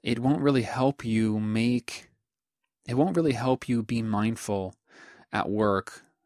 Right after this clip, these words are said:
Uh, it won't really help you make that a way of life. You don't wanna just, you know, take a couple of tips and apply them a few times and then drop off and then nothing becomes of it. That won't result in anything. You have to make the practice a habit. You have to make the practice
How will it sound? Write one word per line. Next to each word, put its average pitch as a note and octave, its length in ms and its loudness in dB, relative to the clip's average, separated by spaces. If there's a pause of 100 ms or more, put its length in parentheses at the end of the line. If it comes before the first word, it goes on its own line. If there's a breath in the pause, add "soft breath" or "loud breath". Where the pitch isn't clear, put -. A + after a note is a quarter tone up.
(160)
Uh, G#2+ 140 -2
it E2+ 60 0
won't B2 200 0
really A#2+ 420 0
help A#2 180 -6
you A2+ 60 -4
make G#2+ 220 -2
that G2+ 120 -2
a F#2+ 40 -2
way G2 200 -2
of F2 100 -8
life. - 500 -8 (480)
You A2 160 2
don't C3+ 140 6
wanna C3 180 4
just, - 340 2 (500 loud breath)
you A#2 80 -4
know, A2+ 60 2
take B2 180 -2
a - 100 -4
couple A2+ 180 0
of G#2 80 -2
tips - 320 -2
and G2+ 80 -2
apply A2+ 340 2
them G#2+ 140 0
a F#2+ 60 -6
few G2+ 160 -6
times F#2+ 360 -4
and G2 120 -2
then F#2+ 100 -2
drop F#2 280 0
off A#2 320 2
and G2 120 -4
then G2 160 -2 (560 loud breath)
nothing A2+ 300 0
becomes G#2+ 380 -4
of E2+ 120 -4
it. C2+ 140 -6 (1080)
That B2+ 220 6 (260)
won't B2 160 2
result G#2+ 380 2
in G#2 100 -2
anything. - 440 -6 (440)
You A2+ 120 0
have C#3+ 180 2
to B2+ 60 2
make B2+ 340 4
the A2 100 0
practice G#2+ 480 -2
a F2+ 60 -8
habit. F2+ 360 -6
You G#2+ 120 -2
have G#2+ 160 -6
to A2 80 -4
make A2 240 -4
the - 80 -8
practice G2+ 500 -6